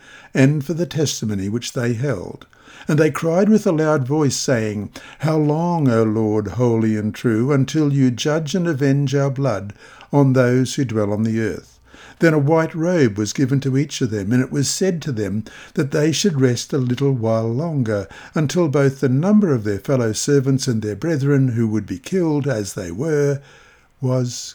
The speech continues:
completed. Otherwise, these folks hardly sound as if they're enjoying their eternal reward. In reality, the grave is a place of rest for the dead, who are unconsciously awaiting the final resurrection,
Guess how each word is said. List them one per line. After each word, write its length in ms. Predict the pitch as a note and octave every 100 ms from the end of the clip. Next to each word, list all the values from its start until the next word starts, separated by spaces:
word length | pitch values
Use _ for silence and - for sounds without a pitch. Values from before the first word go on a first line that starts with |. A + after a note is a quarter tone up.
| _
completed. 880 | - B2 - D3+ C#3 - - B2 - B2+ B2 _ _ _ _ _ _ _ _ _ _ _ _ _ -
Otherwise, 760 | F#3+ G3 G2 D#2 E2 C#3 - -
these 360 | E3+ F3 C#3
folks 520 | - F3+ D#3+ D3+ -
hardly 440 | C3 D#3 D#3 C#3 D3+
sound 560 | - A#3 F3 A2 A2+
as 140 | B2 B2
if 240 | C#3 -
they're 220 | D3+ C#3+
enjoying 600 | C#3+ C#3 D3 F#3+ A2+ A2
their 220 | C3+ C3+ C#3
eternal 480 | C#3+ D3+ D#3 D#3
reward. 680 | D3+ E3 D3+ G#3 G#2 E2+ F#2 _ - - -
In 160 | B2+
reality, 680 | G2+ G2+ C3 C3+ - A#2 C3+ - - -
the 80 | E3+
grave 540 | A#2 D#3 E3+ G#3+ G3+
is 120 | D3+
a 80 | F#3+
place 520 | - - D3+ C#3+ C#3
of 160 | F3 C#3+
rest 420 | B2+ G#2+ G2+ -
for 120 | -
the 140 | A2 G#2+
dead, 540 | G#2 F3+ A2 E2+ E2 - - -
who 160 | C#3+ C3
are 180 | C#3+ -
unconsciously 880 | D#3 E3 - C3 A2+ C#3+ C3+ D3
awaiting 540 | C#3+ C3+ G#2+ G2 C3+ B2
the 80 | B2
final 480 | - A#2+ G#2+ A2+
resurrection, 880 | G#2 G2+ - G#2+ A#2+ - - G2+ F#2